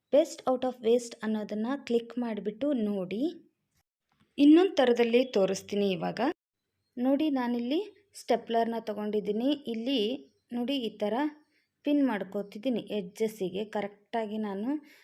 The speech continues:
ಅಳತೆನ ನೋಡಿಕೊಂಡು ಅದು ಫುಲ್ ಕವರ್ ಆಗುವಂತೆ ಅಷ್ಟೇನೆ, ಫುಲ್ ಕವರ್ ಆಗಬೇಕು. ಆ ರೀತಿ ನಾನಿಲ್ಲಿ ಎರಡೂ ಬದಿಗೂ ನಾನು ಈ ರೀತಿ ಪಿನ್ ಮಾಡ್ಕೋತೀನಿ. ನೋಡಿ, ಎರಡೂ ಬದಿಗೂ ಪಿನ್ ಮಾಡ್ಕೊಂಡ ನಂತರ ನಾವು ಏನು ಮೇಲ್ಗಡೆ ಸ್ಲೀವ್ಸಿನ ಭಾಗವನ್ನ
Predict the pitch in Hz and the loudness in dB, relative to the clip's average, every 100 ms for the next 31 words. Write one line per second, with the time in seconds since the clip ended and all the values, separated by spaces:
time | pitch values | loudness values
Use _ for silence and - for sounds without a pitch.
0 | _ - 202 208 190 190 208 220 220 170 | _ -6 -4 -6 -6 -6 -6 -6 -8 -14
1 | 165 233 285 - _ 294 285 359 359 - | -8 -6 -6 -10 _ -8 -2 -2 -2 -2
2 | 220 247 294 226 185 202 226 196 - 180 | 0 2 2 2 0 -4 -4 -4 -6 -8
3 | 185 - 196 165 - _ _ _ _ _ | -10 -6 -6 -6 -8 _ _ _ _ _
4 | - 294 277 214 196 214 190 170 175 180 | -6 -6 -2 -2 -2 -2 -2 -4 -8 -4
5 | 349 - 269 285 277 233 196 180 175 233 | -4 -2 0 0 0 -2 -4 -4 -6 -4
6 | 427 - _ _ _ - 247 277 302 339 | -6 -8 _ _ _ -2 2 2 2 2
7 | 285 262 226 196 208 208 190 180 285 302 | 2 0 -2 -4 -4 -2 -2 -2 -2 0
8 | 240 214 190 339 339 294 277 233 185 160 | 0 0 0 -2 -2 2 2 2 -2 -8
9 | 180 170 247 196 185 - _ _ - _ | -10 -6 -4 -4 -6 -14 _ _ -20 _
10 | _ _ _ _ _ _ 294 302 294 233 | _ _ _ _ _ _ -4 -2 0 0
11 | 240 285 247 233 240 226 - 240 254 220 | 0 0 0 -2 -6 -8 -6 -2 -2 -2
12 | 220 240 240 185 196 180 175 240 254 262 | -6 -4 -4 -2 -4 -4 -4 -2 -2 0
13 | 262 294 320 294 233 240 269 269 277 269 | 0 0 0 0 0 0 0 -2 -2 -4
14 | 240 262 311 320 - 285 254 220 208 214 | -6 -4 -2 -4 -4 -4 -4 -4 -6 -6
15 | 220 | -8